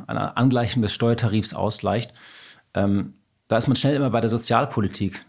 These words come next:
Aber damit hilft man ja gar nicht den Armen, denn die zahlen gar keine Steuern. Da kommt der Staat auch nie dran vorbei, weil die Menschen mit, ähm, kleinen Einkommen zahlen kaum Steuern. Die leiden eher unter indirekten Steuern wie der Mehrwertsteuer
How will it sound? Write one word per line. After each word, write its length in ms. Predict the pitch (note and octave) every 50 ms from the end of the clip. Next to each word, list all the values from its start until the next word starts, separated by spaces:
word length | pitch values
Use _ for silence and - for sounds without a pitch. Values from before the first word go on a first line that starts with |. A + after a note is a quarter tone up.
| _ -
Aber 180 | - - G#2+ A2+
damit 180 | A2 A2+ A2+
hilft 200 | A2+ B2+ C3+ C3+
man 80 | C#3+ B2+
ja 60 | A2
gar 100 | G#2+ A#2
nicht 180 | A2+ - - G#2
den 80 | G#2
Armen, 220 | - A2+ B2 B2 A2+
denn 120 | G#2+ G#2
die 100 | G#2 G#2+
zahlen 340 | G#2+ - C3 C#3 D3+ D3+ C3
gar 100 | A2+ G#2+
keine 220 | - - G#2 G2
Steuern. 340 | - - - F#2+ F#2 F2+ F2+
Da 60 | F2+
kommt 240 | F#2 - A#2+ - -
der 40 | A2
Staat 240 | - - G#2+ G2+ G#2
auch 120 | G#2 -
nie 80 | A#2+ B2
dran 180 | A#2+ A#2 A#2
vorbei, 340 | - A#2+ G#2+ A#2 C#3+ C3+ A2
weil 140 | G2 G2 G2
die 140 | F#2+ G2+ - - - - - - - - - _ _ -
Menschen 340 | A#2+ B2 D3+ D#3 - C3
mit, 160 | B2 A#2+ B2 -
ähm, 220 | - A2 G#2+ F#2+
kleinen 360 | - - C3+ B2+ C#3+ E3+ D#3+ -
Einkommen 320 | - A#2+ A#2+ - B2 A#2+
zahlen 460 | - - - C3+ D3+ E3 C3 A2 -
kaum 280 | - - B2+ B2+ A2+ G2+
Steuern. 460 | - - F#2 E2+ F2 F#2 A2 C3+ C3+
Die 80 | A2+ G#2+
leiden 260 | A2 G#2 G#2 - A2+
eher 140 | F#2+ A2 A#2+
unter 500 | A#2 - A2+ G#2 G2+ G2 G2 - - _ _ -
indirekten 440 | C3+ C#3+ C3+ B2 F#2+ G2 - - -
Steuern 320 | - G2 F#2+ G2+ A2 A2+
wie 40 | G#2
der 100 | G#2+ G#2
Mehrwertsteuer 720 | G2+ G2 G2+ G#2 B2+ B2 - - - A2+ A#2 A#2+ A#2+ A#2